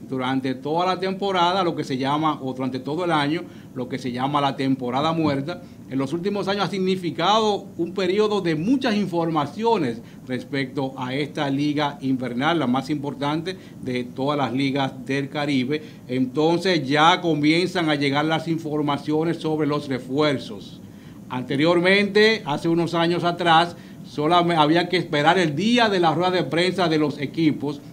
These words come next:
para usted enterarse quién era el manager, qué jugadores venían, cuáles posiciones se iban a reforzar,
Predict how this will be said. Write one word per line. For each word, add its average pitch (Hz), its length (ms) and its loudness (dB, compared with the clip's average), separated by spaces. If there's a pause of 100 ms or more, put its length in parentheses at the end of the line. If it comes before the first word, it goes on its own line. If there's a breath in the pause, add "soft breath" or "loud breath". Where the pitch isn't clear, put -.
(140)
para 127 200 2
usted 139 200 -2
enterarse 143 600 2
quién 131 200 0
era 127 120 0
el 117 80 -2
manager, 135 500 2 (300 loud breath)
qué 139 100 0
jugadores 120 500 0
venían, 143 480 4 (240 loud breath)
cuáles 143 280 4
posiciones 135 640 0
se 131 80 -2
iban 135 200 2
a 117 80 0
reforzar, 135 680 0